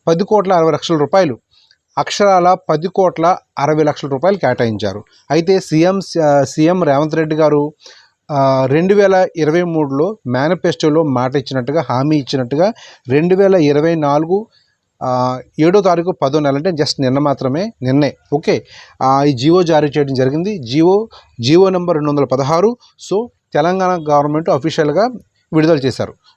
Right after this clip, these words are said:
ఓకే, అయితే అర్హులు ఎవరు? ఈ ఐదు లక్షల రూపాయల ఎక్స్‌గ్రేషియాకి అర్హులు ఎవరంటే రెండు వేల ఇరవై మూడు డిసెంబర్ ఏడో తారీఖు నుండి ఎవరైతే చనిపోయి ఉంటారో అటువంటి వాళ్ళు ఈ యొక్క ఐదు లక్షల రూపాయల ఎక్స్‌గ్రేషియాకి అర్హులు అనమాట.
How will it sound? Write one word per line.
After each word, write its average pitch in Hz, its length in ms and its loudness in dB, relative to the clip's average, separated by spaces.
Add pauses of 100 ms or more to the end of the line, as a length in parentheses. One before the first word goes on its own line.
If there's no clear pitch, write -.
ఓకే, 156 200 -2
అయితే 151 440 2 (1080)
అర్హులు 226 360 2
ఎవరు? 160 360 2 (340)
ఈ 208 300 -2 (100)
ఐదు 180 220 2
లక్షల 185 460 2
రూపాయల 165 600 2 (460)
ఎక్స్‌గ్రేషియాకి 180 600 0
అర్హులు 170 280 4
ఎవరంటే 147 400 2
రెండు 175 240 2
వేల 202 140 4
ఇరవై 175 180 4
మూడు 180 180 2
డిసెంబర్ 175 420 0
ఏడో 156 200 2
తారీఖు 160 260 0
నుండి 156 140 0
ఎవరైతే 139 280 -2 (100)
చనిపోయి 131 240 0
ఉంటారో 139 300 0 (360)
అటువంటి 165 440 -2
వాళ్ళు 160 340 2
ఈ 156 200 -8
యొక్క 151 380 0 (120)
ఐదు 156 220 0
లక్షల 160 280 0
రూపాయల 143 280 -2
ఎక్స్‌గ్రేషియాకి 147 520 -6
అర్హులు 139 380 -4
అనమాట. 107 260 -8